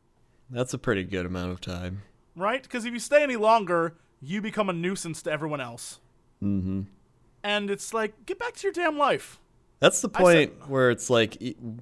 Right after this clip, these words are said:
Speaker 1: any situation where you're around someone for three days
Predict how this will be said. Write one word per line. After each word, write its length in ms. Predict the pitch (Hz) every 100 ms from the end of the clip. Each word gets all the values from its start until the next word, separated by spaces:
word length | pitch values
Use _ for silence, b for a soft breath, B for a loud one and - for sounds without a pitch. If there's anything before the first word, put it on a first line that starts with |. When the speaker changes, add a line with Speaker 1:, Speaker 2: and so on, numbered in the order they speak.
| -
Speaker 1:
any 260 | 120 139 107
situation 920 | - 101 - 101 90 87 - 80 85 98
where 100 | 110
you're 260 | 131 156
around 460 | 127 117 113 107 104
someone 400 | - 107 104 101
for 140 | 90
three 320 | - 104 98
days 640 | 95 90 80 73 - - -